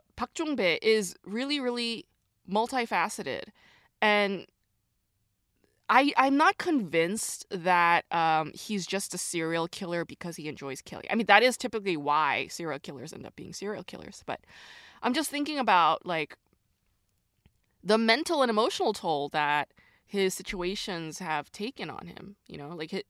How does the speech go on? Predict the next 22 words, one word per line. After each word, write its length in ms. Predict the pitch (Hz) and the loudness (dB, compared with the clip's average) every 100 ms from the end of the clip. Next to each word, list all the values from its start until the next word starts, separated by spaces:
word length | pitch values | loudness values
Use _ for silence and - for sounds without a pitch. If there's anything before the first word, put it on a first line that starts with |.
| _ _ _ | _ _ _
he 240 | 185 - 254 | -12 -8 -6
was 120 | 262 | -6
exploited 760 | 226 - 185 170 180 151 135 - _ _ _ | -6 -8 -6 -4 -2 -4 -6 -10 _ _ _
multiple 460 | 165 147 214 359 220 | -12 -10 -8 -8 -8
times. 400 | 196 101 - - | -8 -8 -8 -12
Like, 160 | 135 | -14
his 180 | - 156 | -12 -12
family 360 | - 131 151 165 | -10 -10 -8 -10
was 160 | 165 | -10
exploited 600 | 160 - - 156 151 156 | -12 -14 -8 -6 -4 -4
by 140 | 151 147 | -4 -4
that 180 | 147 - | -4 -6
local 640 | 147 - 156 143 135 147 _ - - _ | -10 -8 -8 -8 -8 -12 _ -20 -20 _
corrupt 420 | - 170 139 - - | -6 -2 -2 -6 -12
politician, 760 | 139 127 240 220 202 170 165 - - - - | -10 -8 -6 -6 -6 -6 -8 -14 -20 -20 -2
and 400 | 190 185 180 180 | 0 2 0 0
his, 340 | 208 196 170 - _ _ | 2 2 0 -8 _ _
his 180 | 190 175 | -4 -4
family, 460 | 202 196 190 170 - | -2 0 0 -2 0
again, 520 | 208 302 392 180 175 - _ _ _ _ _ _ - | 4 8 8 6 0 -8 _ _ _ _ _ _ 0
is, 360 | 208 196 185 190 | 2 2 0 2
uh, 380 | 175 160 156 | 4 4 2